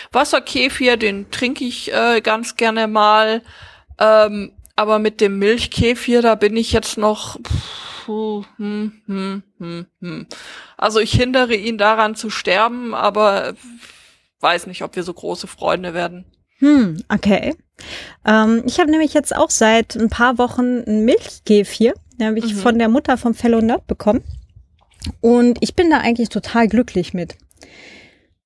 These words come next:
Speaker 2: Also, ähm, das, äh, geht ja auch alles viel einfacher, als, äh, als man denken mag.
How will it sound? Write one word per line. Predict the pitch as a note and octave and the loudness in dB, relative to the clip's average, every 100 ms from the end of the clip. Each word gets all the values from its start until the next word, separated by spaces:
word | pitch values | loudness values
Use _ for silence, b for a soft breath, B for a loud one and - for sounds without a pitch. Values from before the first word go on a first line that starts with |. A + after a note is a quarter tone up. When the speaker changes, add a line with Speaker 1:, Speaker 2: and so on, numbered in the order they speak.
| _ _ _ | _ _ _
Speaker 2:
Also, | A3+ G#3 A3+ A3+ A3 | 0 4 4 4 4
ähm, | G#3 G#3 G#3 G#3 F#3+ - - | 2 2 -2 -6 -8 -12 -8
das, | - G#3 - | -4 -4 -4
äh, | - G#3 G#3 | 0 0 2
geht | A#3 C#4+ | 2 2
ja | C#4+ G#3+ | 2 0
auch | G#3+ | 0
alles | G#3+ C#4 - | 0 0 0
viel | - - G#4 | -2 2 2
einfacher, | - A#3+ - - A3+ G#3+ A3+ - | 4 0 0 0 0 0 -2 0
als, | G#3 G#3+ - - - | 2 0 -2 -6 0
äh, | G#3 G3+ F#3+ | 2 2 2
als | G3+ G#3 | 0 0
man | G#3 F#3 | 0 2
denken | A#3+ - F#3+ F#3 - | 0 0 -6 -6 -8
mag. | G3 F3+ G3+ F#4+ - | -2 0 0 -4 -10